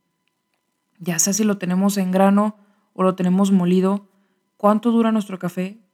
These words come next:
¿Cómo podemos almacenarlo mejor? Y bueno, vamos a estar compartiendo este tema,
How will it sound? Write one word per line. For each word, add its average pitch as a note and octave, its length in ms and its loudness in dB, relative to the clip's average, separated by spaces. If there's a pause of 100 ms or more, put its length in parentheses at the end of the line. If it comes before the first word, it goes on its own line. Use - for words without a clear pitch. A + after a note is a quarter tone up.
¿Cómo A3+ 260 2
podemos G#3+ 440 2
almacenarlo F#3 640 -2
mejor? F#3+ 360 -4 (560)
Y F#3 60 -18
bueno, F#3+ 200 0
vamos F#3+ 240 0
a A#3+ 40 2
estar F#3+ 260 -4
compartiendo F#3+ 500 -4
este F#3+ 160 -10
tema, F3+ 460 -6